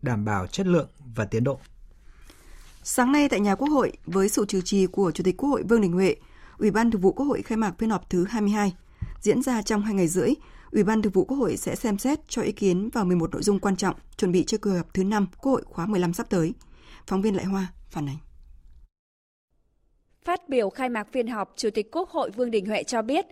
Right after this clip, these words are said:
Speaker 3: kỳ họp thứ năm Quốc hội khóa mười lăm là kỳ họp rất quan trọng, diễn ra giữa nhiệm kỳ Quốc hội. Dự kiến kỳ họp này Quốc hội thông qua bảy luật, bốn nghị quyết và cho ý kiến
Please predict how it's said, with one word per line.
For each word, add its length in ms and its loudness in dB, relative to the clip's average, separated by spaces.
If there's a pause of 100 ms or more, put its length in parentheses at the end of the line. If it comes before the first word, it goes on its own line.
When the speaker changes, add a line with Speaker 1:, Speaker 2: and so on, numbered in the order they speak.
(260)
Speaker 3:
kỳ 100 0
họp 200 0
thứ 100 0
năm 320 0
Quốc 160 0
hội 220 2
khóa 180 -2
mười 180 2
lăm 240 0
là 160 0
kỳ 220 -2
họp 260 -2
rất 260 0
quan 180 0
trọng, 220 2 (300)
diễn 200 2
ra 160 0
giữa 240 -4
nhiệm 280 -2
kỳ 280 -4
Quốc 200 -2
hội. 240 2 (540)
Dự 160 -2
kiến 300 2
kỳ 120 -2
họp 200 -2
này 200 -2
Quốc 220 -4
hội 300 2
thông 180 -2
qua 200 2
bảy 300 2
luật, 240 2 (160)
bốn 280 4
nghị 140 0 (100)
quyết 200 0 (240)
và 120 4
cho 180 -2
ý 140 0
kiến 340 -2